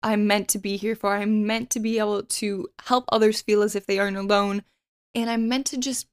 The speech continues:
be in this space of creating and being and living and teaching others through my experience and helping people connect deeper to themselves." And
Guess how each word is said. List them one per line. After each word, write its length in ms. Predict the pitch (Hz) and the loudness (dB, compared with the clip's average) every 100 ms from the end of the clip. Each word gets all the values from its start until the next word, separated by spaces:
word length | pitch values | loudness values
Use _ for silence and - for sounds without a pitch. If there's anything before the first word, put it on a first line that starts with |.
| - | -2
be 280 | 233 254 | 2 2
in 180 | 254 226 | 2 2
this 160 | 214 214 | 2 0
space 560 | - - 240 240 220 - - | -6 -2 0 2 0 -4 -6
of 140 | 208 | -8
creating 840 | - 226 214 226 226 202 170 190 - _ _ _ _ _ | -6 -4 0 0 0 -2 -4 -10 -14 _ _ _ _ _
and 280 | - 208 185 | -4 -4 -2
being 500 | 220 220 208 190 - | 0 4 4 2 -4
and 320 | 208 214 214 | -4 -2 -2
living 400 | 208 214 208 202 214 | 0 0 0 -4 -4
and 180 | 208 - | -4 -4
teaching 420 | - 233 254 233 | -4 -4 -2 -2
others 320 | 214 208 202 | 2 2 0
through 180 | - 214 | -2 -2
my 180 | 214 202 | 0 0
experience 840 | 196 - - 214 214 208 202 190 | -2 -8 -4 0 0 0 -4 -6
and 180 | 226 202 _ _ _ | -8 -8 _ _ _
helping 300 | - 254 269 | -4 0 2
people 260 | 247 247 220 | 2 2 -2
connect 320 | 220 220 196 | -2 -2 -2
deeper 300 | - 220 214 | -4 -2 -2
to 100 | 208 | -4
themselves." 600 | 202 196 - 202 190 190 _ _ _ _ _ | -6 -6 -2 -2 -2 -6 _ _ _ _ _
And 260 | 240 233 | -2 -2